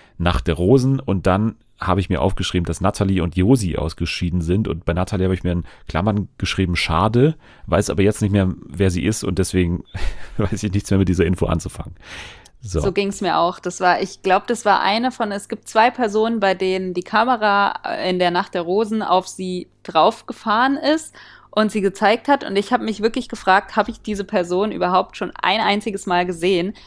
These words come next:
Speaker 2: Ich kann mich nicht mal mehr erinnern, dass sie aus dem Auto gestiegen sind. Und da, da hat Natalie dazu gehört. Die ist rausgeflogen und ich hab mir gedacht, "Ah gut, das war ihr erster Auftritt hier in der Sendung bisher."
Speaker 1: Ja, und Josi war natürlich Flummi, ne? Flummi ist auch ausgeschieden.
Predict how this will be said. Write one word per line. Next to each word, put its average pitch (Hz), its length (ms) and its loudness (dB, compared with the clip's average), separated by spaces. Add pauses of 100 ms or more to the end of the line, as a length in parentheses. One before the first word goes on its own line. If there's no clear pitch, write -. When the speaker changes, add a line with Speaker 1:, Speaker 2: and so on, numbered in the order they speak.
(160)
Speaker 2:
Ich - 180 -6
kann 208 200 0
mich 208 120 -4
nicht 208 140 -2
mal 202 120 0
mehr 196 140 2
erinnern, 196 220 0
dass 185 140 -4
sie 180 80 -4
aus 170 80 -4
dem 185 80 -8
Auto 185 320 0
gestiegen 165 400 -10
sind. 175 240 -6
Und 180 220 -6
da, - 80 -6 (200)
da 180 200 4
hat 190 120 -2
Natalie 175 360 0
dazu 160 260 -4
gehört. 156 320 -4
Die 185 60 -6
ist - 120 -12
rausgeflogen 214 540 2
und 202 80 -4
ich 202 60 -4
hab 196 80 -2
mir 190 80 -4
gedacht, 190 240 -2
"Ah 226 140 6
gut, 214 200 -4
das 175 140 -6
war 175 80 4
ihr 175 80 4
erster 180 340 2
Auftritt 170 400 0
hier 160 140 -4
in 156 80 -4
der 151 80 -4
Sendung 156 340 -6
bisher." 156 380 -10 (880)
Speaker 1:
Ja, 82 120 -2
und 82 100 -2
Josi 95 280 2
war 92 100 4
natürlich 90 280 0
Flummi, 80 400 2
ne? 98 220 -2
Flummi 85 300 -2
ist 71 120 -6
auch 73 140 -4
ausgeschieden. - 580 -8